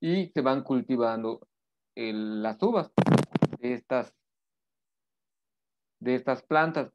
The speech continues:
También traen algo de aceitunas, los árboles de olivo, las higueras y otras plantas más que van,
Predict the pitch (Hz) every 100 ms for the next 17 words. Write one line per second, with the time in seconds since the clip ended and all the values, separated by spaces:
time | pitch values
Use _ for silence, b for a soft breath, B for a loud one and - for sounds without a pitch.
0 | _ 117 127 127 131 135 131 127 127 -
1 | 120 117 120 117 113 113 113 110 110 -
2 | 101 - 110 104 127 120 151 190 - -
3 | _ _ - - _ _ _ _ 107 104
4 | - - 120 123 120 117 107 117 117 120
5 | 123 180 - _ _ _ _ _ _ _
6 | - _ _ - 117 110 120 110 120 127
7 | 151 160 _ - 175 214 190 165 _ 147
8 | 127 147 151 139 127 127 135 135 131 123
9 | 131